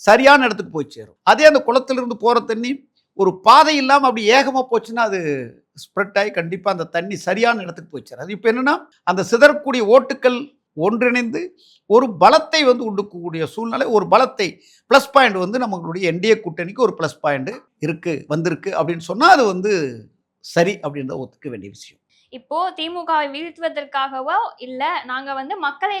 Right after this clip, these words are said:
Speaker 2: காப்பதற்காகவோ
Speaker 1: எஸ், இதுதான்
Speaker 2: இணைந்த ஒரு
Speaker 1: முக்கியம்.
Speaker 2: கூட்டணி அப்படின்றது ஒரு
Speaker 1: அதான்
Speaker 2: பக்கம்
Speaker 1: உண்மை.
Speaker 2: இருக்கு. அதாவது என் டி ஏல அதிமுக இருக்கு, பாஜக இருக்கு, அன்புமணி தலைமையிலான பாமக இப்ப இணைஞ்சிருக்காங்க, அமமுக இணைஞ்சிருக்காங்க.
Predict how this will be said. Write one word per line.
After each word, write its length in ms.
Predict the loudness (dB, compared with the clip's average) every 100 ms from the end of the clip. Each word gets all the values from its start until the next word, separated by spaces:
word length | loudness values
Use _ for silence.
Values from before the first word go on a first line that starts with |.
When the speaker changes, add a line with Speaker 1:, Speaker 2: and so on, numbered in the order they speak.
| -6
Speaker 2:
காப்பதற்காகவோ 800 | -4 -4 -4 -6 -4 -2 0 0
Speaker 1:
எஸ், 140 | 0 0
இதுதான் 40 | 0
Speaker 2:
இணைந்த 240 | 6 6
ஒரு 140 | 6
Speaker 1:
முக்கியம். 280 | 4 0 -2
Speaker 2:
கூட்டணி 340 | -4 -6 -4 -4
அப்படின்றது 500 | -4 -8 -8 -10 -8 -4
ஒரு 140 | -2 6
Speaker 1:
அதான் 180 | 6
Speaker 2:
பக்கம் 160 | 6 2
Speaker 1:
உண்மை. 120 | 0
Speaker 2:
இருக்கு. 280 | 0 -6 -12 -16 _ _ -10
அதாவது 380 | -6 -6 -4 -4 -4 -4 -8
என் 200 | -10 -10
டி 120 | -8 -6
ஏல 200 | -4 -4 -2
அதிமுக 500 | -4 -6 -12 -12 -6 -6
இருக்கு, 240 | -6 -10 -10 -6
பாஜக 500 | -6 -4 -6 -4 -6
இருக்கு, 240 | -8 -10 -6 -6
அன்புமணி 500 | -6 -8 -8 -6 -8
தலைமையிலான 600 | -10 -14 -12 -10 -10 -10
பாமக 480 | -8 -8 -6 -6 -8
இப்ப 140 | -10
இணைஞ்சிருக்காங்க, 640 | -14 -14 -12 -12 -14 -12 -10 -10 _ _ -6
அமமுக 480 | -6 -6 -8 -10 -8
இணைஞ்சிருக்காங்க. 580 | -10 -10 -14 -16 -18